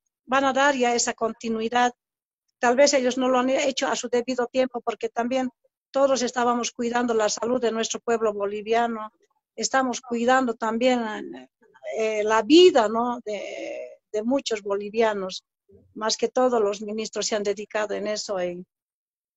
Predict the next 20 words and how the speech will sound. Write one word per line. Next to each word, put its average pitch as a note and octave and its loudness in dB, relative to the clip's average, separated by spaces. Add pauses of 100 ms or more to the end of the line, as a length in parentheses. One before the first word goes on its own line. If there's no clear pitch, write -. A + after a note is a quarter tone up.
(200)
ahora B3 4
ya A#3+ 4
que G#3+ 2
está A3 0
ya A3+ 4
un A3+ -4
poco A3 -2
ya G3+ 2
calmado A3 0
y G#3 -6
todo G#3+ -4
eso, G#3+ -2
ya G3+ 0
espero A3 -2
que A3 -4
esto - -6
ya G3 -4
den A#3+ 0
una B3 -2
continuidad. G3 -6